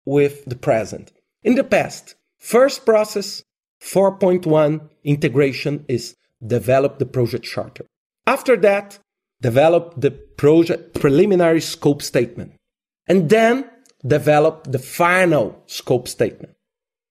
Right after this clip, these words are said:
Now, we took out the second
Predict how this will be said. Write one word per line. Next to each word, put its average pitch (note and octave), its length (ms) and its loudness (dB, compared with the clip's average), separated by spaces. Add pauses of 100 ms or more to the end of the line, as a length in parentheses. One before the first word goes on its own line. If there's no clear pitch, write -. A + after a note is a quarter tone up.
(120)
Now, C#4+ 560 0 (360)
we F#3+ 140 2
took F#4 380 -2
out G3+ 340 0
the D3+ 80 0
second B3+ 580 -4